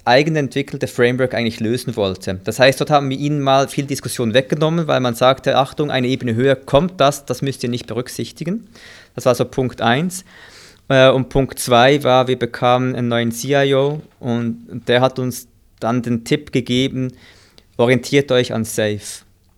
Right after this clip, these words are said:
Und zwar dann investiert ihr nicht so viel Zeit in theoretischen Diskussionen.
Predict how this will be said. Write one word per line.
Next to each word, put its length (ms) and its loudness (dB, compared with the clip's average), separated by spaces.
Und 200 -8
zwar 320 6
dann 400 -2
investiert 500 0
ihr 80 -2
nicht 220 -6
so 100 -4
viel 220 -6
Zeit 420 4
in 140 -4
theoretischen 420 0
Diskussionen. 800 -4